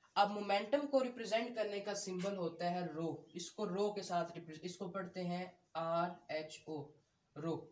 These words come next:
ठीक है। ये पी type होता है, लेकिन हम इसको थोड़ा सा curve कर देते हैं, bend कर देते हैं, तो ये हमारे पास momentum का सिंबल है। उसके बाद आपके पास, और जब हम इसको typing के अंदर लिखते हैं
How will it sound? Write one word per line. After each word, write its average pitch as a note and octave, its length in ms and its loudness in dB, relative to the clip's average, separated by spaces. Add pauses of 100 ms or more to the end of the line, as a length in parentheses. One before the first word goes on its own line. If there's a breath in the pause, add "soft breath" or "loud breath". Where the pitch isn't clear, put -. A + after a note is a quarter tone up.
(300)
ठीक - 200 -4
है। A3+ 160 4
ये G#3+ 60 0
पी A3+ 280 -4
type F#3 280 4
होता E3+ 200 -2
है, F#3 60 2
लेकिन F#3 240 -2
हम F3+ 160 -2
इसको E3+ 220 -10
थोड़ा F3 200 -4
सा E3+ 80 -2
curve G#3 300 2
कर D3+ 260 2
देते D3 280 -2
हैं, D3 120 0
bend F3 240 2
कर D3+ 120 2
देते D#3 320 -4
हैं, D3+ 160 -2
तो D#3 80 -6
ये D#3 140 -4
हमारे C#3+ 280 0
पास G3+ 340 -2 (280 soft breath)
momentum E3+ 500 2
का C#3+ 120 -2
सिंबल C3 300 -10
है। - 200 -18 (480 soft breath)
उसके B3+ 280 0
बाद C4 320 8
आपके G#3 340 2
पास, G3 280 0 (220)
और A3+ 180 2
जब A#3 180 2
हम B3 240 2
इसको A3 600 2 (120)
typing G3+ 400 4
के C4+ 100 2
अंदर G3 240 2
लिखते F3+ 380 -2
हैं C#3 200 -4